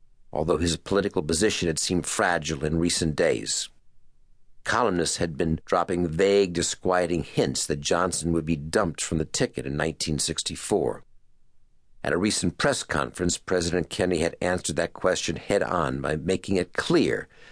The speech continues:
that L B J would be on the ticket with him, but the rumors had been slow to fade away. Yet the vice president never allowed his self-discipline to give way.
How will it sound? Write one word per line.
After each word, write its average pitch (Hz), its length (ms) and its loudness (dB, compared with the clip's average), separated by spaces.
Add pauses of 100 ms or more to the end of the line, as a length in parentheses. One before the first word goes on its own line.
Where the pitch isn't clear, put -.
that - 180 -2
L 101 180 6
B 113 180 2
J 95 360 4
would 80 160 0
be 85 180 0
on 92 220 2
the 95 80 2
ticket 80 400 -2
with 90 180 0
him, - 280 -6 (720)
but - 100 -4
the 87 80 -2
rumors 82 440 2
had 67 100 -4
been 69 120 -4
slow 78 460 2
to 60 100 -10
fade - 300 -2
away. 65 400 -2 (1040)
Yet 120 160 4
the 117 100 2
vice 135 340 2
president 98 640 2
never 123 360 4
allowed 101 420 4
his 87 180 -2
self-discipline 98 800 0
to 85 40 0
give 78 240 0
way. 67 440 0